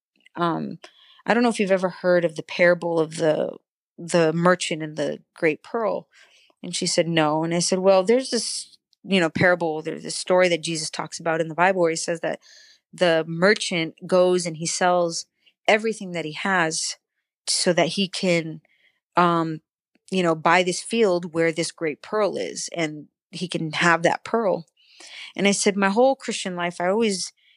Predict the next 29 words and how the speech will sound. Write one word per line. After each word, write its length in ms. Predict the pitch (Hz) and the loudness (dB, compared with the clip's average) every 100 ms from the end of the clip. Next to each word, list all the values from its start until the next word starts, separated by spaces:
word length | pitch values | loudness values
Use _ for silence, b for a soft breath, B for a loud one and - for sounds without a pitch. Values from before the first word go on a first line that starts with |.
| - | 0
and 120 | 208 | 4
it 60 | 226 | 4
was 140 | 220 | 2
crazy 340 | - 262 240 196 | 0 0 0 -6
'cause 140 | 190 | -2
I'm, 200 | 170 175 | -2 -2
like, 160 | 165 - | -10 -10
literally 420 | 180 214 247 208 | -2 0 0 -2
was 160 | 170 170 | -4 -2
getting 240 | 180 185 | -2 -2
this 160 | 175 - | -8 -6
revelation 440 | 165 160 160 - - | -4 -4 -6 -6 -10
as 140 | 151 156 | -12 -10
I 40 | |
was 100 | 151 | -12
speaking. 300 | - 175 160 139 | -6 -6 -4 -2
So 120 | 139 | 2
I 220 | 156 165 160 | 4 2 0
wasn't 220 | 185 214 202 | -2 0 0
even 220 | 160 156 | -4 -8
me. 240 | 180 170 143 | -8 -4 -2
I 60 | |
was 180 | 170 - | -2 -2
like, 180 | 160 - _ _ _ 165 | -4 -4 _ _ _ -6
I'm 100 | 175 | -2
like, 220 | 160 - - | -4 -4 -6
"Oh 80 | 165 | 0
my 140 | 175 | 2
gosh, 240 | 170 160 | 4 2